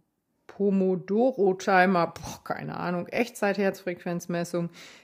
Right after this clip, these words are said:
Pilates-Kurs und zehn Minuten App-Trainer. Das sind Apps, die ich mir da runtergeladen habe, die ich noch ausprobieren wollte. Vielleicht mache ich jetzt mal eben zehn Minuten Apps, ähm, und erzähle euch gleich, wie <laughs> das war.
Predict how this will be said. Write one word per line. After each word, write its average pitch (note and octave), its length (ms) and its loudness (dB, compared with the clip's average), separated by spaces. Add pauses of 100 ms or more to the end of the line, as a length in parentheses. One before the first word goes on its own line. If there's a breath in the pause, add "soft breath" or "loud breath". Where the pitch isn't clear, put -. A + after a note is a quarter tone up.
(100)
Pilates-Kurs A#3 880 4
und G#3+ 160 2
zehn G#3 200 2
Minuten G3+ 360 4
App-Trainer. F#3 800 -2
Das F#3+ 180 2
sind G3 180 0
Apps, - 280 -4
die - 80 -4
ich F3 120 -4
mir F3 100 -2
da D#3+ 100 0
runtergeladen D#3 580 0
habe, F#3+ 180 0
die D#3+ 120 -4
ich - 120 -10
noch E3+ 120 -8
ausprobieren E3 480 -6
wollte. F3+ 300 -2 (560 loud breath)
Vielleicht F3 340 2
mache C#4 160 8
ich - 80 -2
jetzt B3 180 0
mal G#3 140 2
eben B3+ 200 4
zehn A3+ 200 4
Minuten A3+ 320 6
Apps, - 360 0 (100)
ähm, G#3 500 4 (800)
und G#3 360 2
erzähle A3 360 0
euch C4 100 0
gleich, F#3+ 260 -6
wie A3+ 80 4
<laughs> - 0 -
das A3 420 0
war. F3+ 240 0